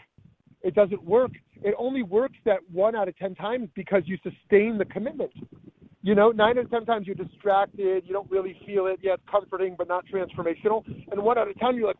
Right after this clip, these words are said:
"Wow, oh my goodness, was that healing or refreshing or life-changing?" And so I think that if you just want spiritual, then we're gonna, we're gonna leave from the practices that have the most transformative potential.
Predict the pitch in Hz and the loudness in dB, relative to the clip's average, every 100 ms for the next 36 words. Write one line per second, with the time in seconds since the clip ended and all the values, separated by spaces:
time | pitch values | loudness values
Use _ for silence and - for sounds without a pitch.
0 | - 294 330 277 170 143 - 269 262 156 | -6 0 4 4 2 -4 -6 -6 -4 -6
1 | _ 294 320 202 151 180 156 165 151 - | _ -2 -2 -2 -2 -2 4 4 2 -2
2 | 196 175 156 151 147 - 196 - 170 143 | 0 0 0 0 -2 0 -2 -2 -6 -4
3 | 143 - _ _ - 220 180 - 160 147 | -4 -4 _ _ 2 2 2 -4 -6 -6
4 | 135 - - _ - 190 160 220 196 - | -10 -12 -20 _ -4 -2 2 4 4 2
5 | 269 - 190 170 _ _ - 220 220 180 | -4 0 2 2 _ _ -8 -6 -4 -2
6 | 269 240 196 180 _ _ _ _ 247 302 | -2 0 0 0 _ _ _ _ -4 -4
7 | - 175 165 185 175 _ 196 196 185 196 | -4 -6 -4 -4 -6 _ -2 0 2 0
8 | 185 - 202 190 185 175 208 262 254 _ | -2 -2 0 0 -2 -2 -2 -2 -4 _
9 | _ _ _ - 185 175 - 220 254 285 | _ _ _ -4 -2 -4 -6 -6 -6 -10
10 | - 156 135 _ _ _ - 180 190 180 | -10 -10 -12 _ _ _ 0 2 2 0
11 | 180 202 220 - 208 190 208 202 202 - | 0 0 0 -2 -4 -2 -4 -2 -4 -4
12 | 226 285 - - | -6 -4 -6 -10